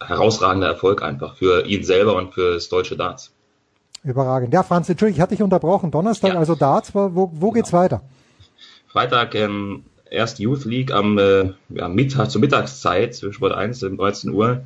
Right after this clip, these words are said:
Speaker 1: Das erste Halbfinale steht an, weil ja jetzt rund um das Wochenende auch da in Lyon wieder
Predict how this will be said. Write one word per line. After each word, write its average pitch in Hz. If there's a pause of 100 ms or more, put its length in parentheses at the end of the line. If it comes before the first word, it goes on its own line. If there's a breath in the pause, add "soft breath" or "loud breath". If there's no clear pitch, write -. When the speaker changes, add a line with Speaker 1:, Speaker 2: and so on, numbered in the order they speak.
Speaker 1:
Das -
erste -
Halbfinale 101
steht 98
an, 117 (280 loud breath)
weil 85
ja 87
jetzt 92
rund 104
um 98
das 95
Wochenende 95
auch 92
da 87
in 92
Lyon 92
wieder 90